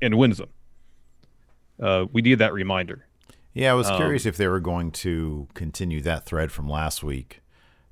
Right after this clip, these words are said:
Speaker 2: Um, I'm glad they didn't. I'd rather just see a really cool match.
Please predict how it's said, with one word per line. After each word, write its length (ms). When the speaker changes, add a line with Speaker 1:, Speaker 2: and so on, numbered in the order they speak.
Speaker 2:
Um, 440
I'm 120
glad 280
they 120
didn't. 420
I'd 60
rather 180
just 180
see 160
a 60
really 240
cool 200
match. 560